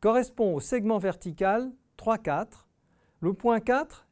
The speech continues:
étant situé sur l'isobar P égale un virgule soixante-dix-huit bar, ou, ce qui revient au même, l'isotherme T égale moins treize degrés Celsius, à l'abscisse H égale H trois. Son titre se lit directement sur l'isotitre correspondante,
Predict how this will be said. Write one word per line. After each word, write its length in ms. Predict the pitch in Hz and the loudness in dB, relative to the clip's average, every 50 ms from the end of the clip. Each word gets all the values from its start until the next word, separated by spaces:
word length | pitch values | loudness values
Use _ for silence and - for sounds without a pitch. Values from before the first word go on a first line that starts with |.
| _ _ | _ _
étant 260 | 180 180 - 233 220 | -2 -2 0 -2 -2
situé 400 | 220 - 226 196 - 240 262 262 | -2 -4 -6 -6 -4 -4 -4 -4
sur 180 | 262 - 202 185 | -4 -2 -2 -2
l'isobar 540 | 175 196 190 196 190 160 180 202 233 233 - _ | -2 0 0 0 0 2 2 0 0 -2 -4 _
P 180 | - 226 220 | -4 -2 -2
égale 340 | 208 170 151 160 143 147 - | 0 0 2 0 0 0 -2
un 120 | - 208 226 | -4 -4 0
virgule 320 | 214 208 180 180 180 156 | 0 0 0 0 -4 -4
soixante-dix-huit 580 | 135 175 165 - - 151 143 131 123 117 131 127 | -6 -6 -6 -6 -6 -6 -6 -6 -6 -6 -8 -6
bar, 400 | 120 131 131 147 170 220 277 277 _ _ _ _ _ _ _ _ _ _ _ _ | -4 -4 -4 -4 -6 -8 -10 -12 _ _ _ _ _ _ _ _ _ _ _ _
ou, 180 | - 240 285 294 | 2 4 4 4
ce 160 | - - 185 | 2 -2 -4
qui 140 | 160 - 175 | -2 0 0
revient 340 | 156 156 147 139 147 139 135 135 | 2 2 0 0 -2 -4 -4 -6
au 80 | - 135 | -6 -6
même, 400 | 135 165 180 202 240 302 311 302 - _ _ _ _ _ _ _ _ _ - | -4 -4 -4 -4 -4 -6 -8 -12 -18 _ _ _ _ _ _ _ _ _ -6
l'isotherme 580 | 151 147 143 175 175 156 - 208 233 247 240 190 | -4 -2 0 0 0 2 2 0 0 0 -2 -2
T 180 | - 233 233 | -2 -2 -2
égale 440 | 220 160 160 170 180 208 240 240 202 - | 0 2 4 4 4 4 2 -2 -6 -6
moins 260 | 170 170 202 233 254 | -2 0 2 2 0
treize 300 | 247 - - 214 220 190 | 0 -2 -2 -2 -2 -2
degrés 200 | 170 165 143 165 | -2 -2 -2 -4
Celsius, 760 | 147 - 151 135 117 - - 156 160 214 262 - - - - _ _ _ _ _ _ _ _ _ _ _ _ | -4 -4 -4 -6 -6 -8 -8 -8 -6 -6 -8 -10 -14 -16 -18 _ _ _ _ _ _ _ _ _ _ _ _
à 120 | 156 160 175 | 0 2 2
l'abscisse 680 | 185 180 180 - - 208 233 269 269 - - - _ _ _ _ _ - | 2 2 0 -2 -4 -2 -2 -2 -4 -8 -10 -14 _ _ _ _ _ -2
H 200 | 190 220 214 202 | -2 0 -2 -2
égale 200 | 160 165 175 165 | 0 0 0 0
H 180 | 143 - - | -2 -4 -10
trois. 280 | - - - - - _ _ _ _ _ _ _ _ _ _ _ _ _ _ _ _ _ _ _ | -16 -18 -18 -18 -18 _ _ _ _ _ _ _ _ _ _ _ _ _ _ _ _ _ _ _
Son 240 | - - 233 240 226 | -2 2 2 2 4
titre 440 | 233 277 269 247 262 - - - _ _ | 2 2 0 0 0 -6 -14 -18 _ _
se 160 | - - 170 | -6 -4 -2
lit 180 | 156 156 151 | -2 -2 -4
directement 640 | 139 127 151 214 220 226 220 226 233 208 202 202 190 | -4 2 2 4 4 4 2 0 0 0 2 0 -2
sur 180 | 180 - 160 | -2 -4 -4
l'isotitre 640 | 147 160 175 170 190 175 - - 190 170 - - 143 | -2 -2 -2 0 -2 -2 -2 -6 -12 -10 -8 -8 -8
correspondante, 920 | 131 - 139 131 135 127 - - 135 127 127 139 143 156 196 233 - - _ | -6 -4 -2 -2 -2 -4 -6 -10 -10 -8 -6 -4 -4 -4 -6 -8 -12 -18 _